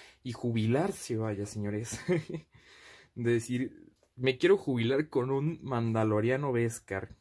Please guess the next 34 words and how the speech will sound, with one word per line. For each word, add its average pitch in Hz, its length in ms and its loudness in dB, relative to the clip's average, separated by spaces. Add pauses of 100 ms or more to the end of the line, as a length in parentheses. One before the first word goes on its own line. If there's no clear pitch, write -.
(500)
Quiero 151 420 2
venderlo 123 460 0
en 135 100 -4
mil 131 180 -2
varos. 107 460 -2 (480)
Pues 127 140 -2
este 220 100 0
lo 147 160 0
conseguí 110 320 0
en 135 80 -2
setecientos 143 640 -4
cincuenta. 113 640 -4 (260)
Esta - 180 -14
sería 101 320 -2
la 107 380 -2 (720)
otra 117 240 -6
figura. 120 440 0
Y 143 200 -4
ya 143 280 0
tenemos, 151 460 -2
este, 113 320 -6
la 107 120 0
última, 127 380 -2
que 123 160 -2
es 120 140 -4
este 127 300 -2
set. 147 380 0 (720)
Que 117 320 2
vaya, 156 420 4 (300)
no 151 220 -4
voy 180 120 -2
a 170 60 0
enseñar 123 440 -4
mucho 131 340 -6